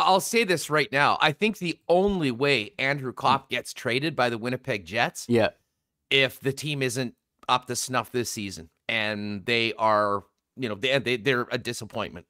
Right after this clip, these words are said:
Speaker 1: And because Andrew Kopp's too important to this club to not have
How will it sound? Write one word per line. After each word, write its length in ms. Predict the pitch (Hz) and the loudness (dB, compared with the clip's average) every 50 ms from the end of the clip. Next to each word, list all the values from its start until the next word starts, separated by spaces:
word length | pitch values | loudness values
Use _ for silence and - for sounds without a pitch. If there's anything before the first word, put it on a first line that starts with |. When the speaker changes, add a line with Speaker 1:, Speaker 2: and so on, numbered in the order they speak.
| _ _ | _ _
Speaker 1:
And 460 | 104 104 101 101 104 98 104 95 - - _ _ _ _ _ _ _ _ _ _ _ _ _ _ _ _ 113 131 117 - | -6 -4 -4 -4 -6 -8 -10 -12 -14 -18 _ _ _ _ _ _ _ _ _ _ _ _ _ _ _ _ -18 -18 -6 -6
because 320 | 147 - - 143 113 - - - - - 92 95 | -4 -2 -2 -4 -4 -4 -12 -16 -18 -18 -12 -4
Andrew 240 | 131 151 156 165 - | -4 -2 -2 -2 -4
Kopp's 320 | - - 160 156 151 - - | 0 2 2 2 2 0 -8
too 180 | - 170 147 | -8 -6 -6
important 400 | 131 101 - 139 135 117 127 117 | -6 -4 0 0 0 0 -2 -6
to 80 | - 120 | -10 -10
this 160 | 98 107 - | -10 -10 -14
club 400 | - - - 135 143 117 82 - _ _ _ _ _ _ _ _ _ - | -12 -4 0 2 2 2 0 -4 _ _ _ _ _ _ _ _ _ -10
to 100 | - 135 | -8 -2
not 280 | 123 127 139 139 120 | 2 4 2 2 2
have 440 | - - 127 131 151 117 87 - - | 2 2 4 4 4 4 2 -2 -12